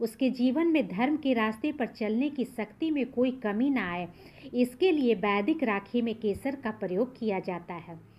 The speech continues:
चंदन, यह बहुत ही शीतल होती है, साथ ही इसका सुगंध आकर्षक होता है। भाई के जीवन में शीतलता बनी रहे और उसे कभी मानसिक तनाव न हो,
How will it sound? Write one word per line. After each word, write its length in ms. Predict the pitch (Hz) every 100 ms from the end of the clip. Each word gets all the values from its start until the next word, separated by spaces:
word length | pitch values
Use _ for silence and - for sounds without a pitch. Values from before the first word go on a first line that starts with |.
| - - -
चंदन, 480 | - 254 269 277 190 165 - - -
यह 140 | 370
बहुत 480 | 240 214 190 349 -
ही 60 | 311
शीतल 440 | - 220 208 233 196
होती 340 | 190 190 185
है, 140 | 175 170 - - -
साथ 360 | 247 233 269
ही 100 | 285
इसका 260 | 262 269 254
सुगंध 540 | 254 220 190 254 277 277
आकर्षक 580 | 185 185 214 202 - 370 -
होता 220 | 190 -
है। 240 | 175 175 170 - - -
भाई 280 | 180 208 285
के 180 | 320 339
जीवन 360 | 247 233 240 294
में 140 | 285
शीतलता 560 | 294 233 220 214 214 302
बनी 300 | 240 226 214
रहे 280 | 202 185 262
और 280 | - 208 226
उसे 220 | 220 277
कभी 360 | 262 226 214 320
मानसिक 540 | 220 202 196 302 294
तनाव 380 | 220 196 196 254
न 260 | 214 208 226
हो, 260 | 185 226